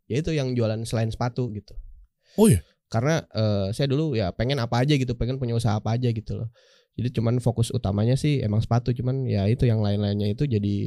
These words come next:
Speaker 1: terbengkalai, jadi ya ambiar semua gitu.
Speaker 2: Hmm, tapi pelajaran yang lu dapat adalah ternyata lu coba lagi, coba lagi, coba
Speaker 1: Eh,
Speaker 2: lagi.
Speaker 1: eh, ya itu tadi jatah kegagalan tuh harus dihabisin.
Speaker 2: Iya, benar.
Speaker 1: Kayak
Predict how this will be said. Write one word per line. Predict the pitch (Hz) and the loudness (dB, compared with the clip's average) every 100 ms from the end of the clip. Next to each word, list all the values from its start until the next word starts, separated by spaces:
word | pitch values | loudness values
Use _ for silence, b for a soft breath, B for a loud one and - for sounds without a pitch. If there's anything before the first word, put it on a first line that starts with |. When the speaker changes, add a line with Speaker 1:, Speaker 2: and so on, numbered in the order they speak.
| 107 - | -6 -10
Speaker 1:
terbengkalai, | - 107 98 98 101 120 | -10 -6 -4 0 0 0
jadi | 131 104 104 | -2 -2 -2
ya | 98 98 - - - | -2 -6 -8 -12 -8
ambiar | 101 101 101 101 | -4 0 0 0
semua | 107 107 107 104 | -4 -6 -6 -8
gitu. | 110 _ - - - | -12 _ -20 -18 -6
Speaker 2:
Hmm, | - 123 110 | 2 6 6
tapi | 101 101 135 | 6 6 6
pelajaran | 123 110 104 | 6 6 8
yang | 101 | 6
lu | 98 | 6
dapat | 95 123 127 | 8 6 6
adalah | 107 | 4
ternyata | 113 104 98 | 4 2 2
lu | 120 | 2
coba | 117 98 | 4 2
lagi, | 95 107 | 4 4
coba | 113 95 | 4 4
lagi, | 92 104 | 6 6
coba | 131 | 4
Speaker 1:
Eh, | 98 101 | 4 4
Speaker 2:
lagi. | 101 | 4
Speaker 1:
eh, | 80 117 113 | 2 0 2
ya | 131 | 2
itu | 170 208 | 4 2
tadi | 208 214 | 2 4
jatah | 170 139 143 | 4 4 4
kegagalan | 139 135 139 160 | 4 4 4 2
tuh | 196 | 0
harus | 175 | -2
dihabisin. | 147 120 139 147 135 113 | 0 0 0 2 6 6
Speaker 2:
Iya, | 107 | 6
benar. | 107 104 92 87 | 2 2 0 0
Speaker 1:
Kayak | 151 143 | 0 0